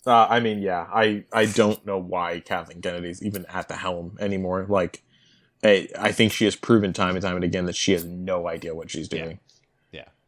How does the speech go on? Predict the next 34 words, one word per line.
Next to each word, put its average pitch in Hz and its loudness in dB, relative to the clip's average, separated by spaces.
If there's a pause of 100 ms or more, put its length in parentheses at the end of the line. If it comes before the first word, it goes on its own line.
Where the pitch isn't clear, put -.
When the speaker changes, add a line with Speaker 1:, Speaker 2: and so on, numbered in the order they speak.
Speaker 2:
absolutely. 82 -12
Speaker 1:
Uh, 92 -4
and 95 -2
she 113 2
has 95 0
no 104 0
appreciation 101 -2
for 95 -4
the 92 -4
fan 90 -6
base 90 -8
at 95 -2
Speaker 2:
Mm-hmm. 87 -4
Speaker 1:
all, 85 -6
and 92 -6
no, 92 -4 (260)
like, 87 -4 (520)
appreciation 104 0
to 92 -2 (800)
the 110 -2
actual 101 -2
fidelity 98 4
to, 98 -4
to 104 -4
the 95 -6
narrative 101 0
as 92 -6
well. 92 -4
Like, 87 -10 (1120)
ugh. 92 -6 (560)
Speaker 2:
Yeah. 90 -10 (440)
Speaker 1:
Anyways, 90 -8
yeah. 110 4
Speaker 2:
So, 170 -2